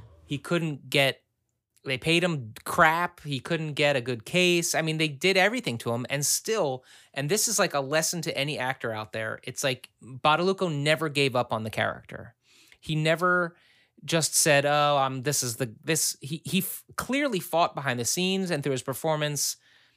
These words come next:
for more for Jimmy, and he got it, you know? And Jimmy, I would say, probably next to Eugene, has the best rap of the whole series, he gets to, I mean, it's the t-, tone-,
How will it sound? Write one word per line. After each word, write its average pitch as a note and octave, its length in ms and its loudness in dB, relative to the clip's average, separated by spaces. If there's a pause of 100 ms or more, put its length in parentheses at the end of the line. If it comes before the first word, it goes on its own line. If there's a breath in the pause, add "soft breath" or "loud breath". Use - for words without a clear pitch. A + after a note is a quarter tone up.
(320 soft breath)
for F3 260 2
more E3+ 380 2
for E3+ 140 -4
Jimmy, D3 380 0
and C3 120 -2
he D3+ 80 -2
got A3 300 6
it, - 180 -4 (200)
you C#3 100 -2
know? C#3+ 220 2
And D3 180 0
Jimmy, C#4+ 280 2
I C#4 60 4
would G3 140 0
say, D3 420 0 (1040)
probably E3 600 4
next E3+ 240 0
to D3+ 120 -6
Eugene, E3 460 -2
has D3+ 240 0
the C3+ 80 -6
best - 640 2 (220)
rap G3+ 480 -6 (380)
of B2+ 180 -2
the C#3 100 4
whole E3+ 460 2
series, - 720 -4 (480 soft breath)
he F#3+ 140 -2
gets - 640 4 (480)
to, F#3 240 2
I D#3+ 60 2
mean, D3+ 180 2
it's D3 300 -2 (100)
the C3+ 140 -4
t-, - 160 -6
tone-, C#3+ 320 0